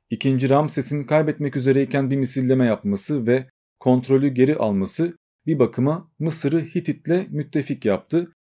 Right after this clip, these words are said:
ve Hitit İmparatorluğu yıkılana kadar Mısır Hitit'e her durumda yardım etti. Hitit de herhangi bir sıkıntı olduğu zaman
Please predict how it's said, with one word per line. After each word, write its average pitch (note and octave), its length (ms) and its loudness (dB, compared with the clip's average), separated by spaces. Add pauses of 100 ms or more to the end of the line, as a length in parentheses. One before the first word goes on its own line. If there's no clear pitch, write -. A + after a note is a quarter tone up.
(140)
ve A#2+ 140 2
Hitit F#3 400 -4
İmparatorluğu B2+ 760 0
yıkılana C3 420 0
kadar C#3 420 0 (260)
Mısır D#3+ 500 -4 (160)
Hitit'e D#3+ 520 -4
her D#3+ 260 -2
durumda B2+ 280 2
yardım A#2 380 4
etti. F#2+ 400 -4 (420)
Hitit - 340 -2
de E3+ 240 2 (200)
herhangi C#3 500 0
bir B2+ 40 -6
sıkıntı A2 400 -4
olduğu G2+ 280 0
zaman B2 400 0